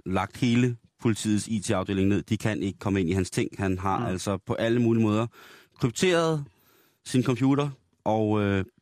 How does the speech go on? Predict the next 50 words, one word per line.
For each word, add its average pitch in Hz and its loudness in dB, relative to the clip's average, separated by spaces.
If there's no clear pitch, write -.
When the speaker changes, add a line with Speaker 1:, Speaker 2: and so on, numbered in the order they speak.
Speaker 1:
ja, 92 0
så - -4
alle 117 -2
kongens 123 -2
mænd 123 2
og 95 0
alle 110 0
kongens 120 -2
heste, 127 -4
de 120 -4
kunne 117 -6
Speaker 2:
Ja. 120 0
Sådan 175 2
er 180 4
det, 196 2
når 185 2
man 160 4
kun 160 2
sidder 160 2
foran 151 0
computer 143 2
ni 135 2
til 139 -6
fire. 123 2
Speaker 1:
Ja, 190 2
han 185 2
virker 120 2
nu 104 4
ellers, - -6
øh, 92 0
med 85 0
de 110 0
retsudskrifter, 107 -4
som 107 0
han 101 2
har 101 0
kunnet, 104 -4
øh, 101 -2
tilvejebringe 101 0
i 101 0
løbet 104 0
af 107 -2
retssagen 98 -2
i 95 -2
går, 123 -2
der - -8
har 107 -4
man 107 0
altså 101 -6
kunne, 98 -4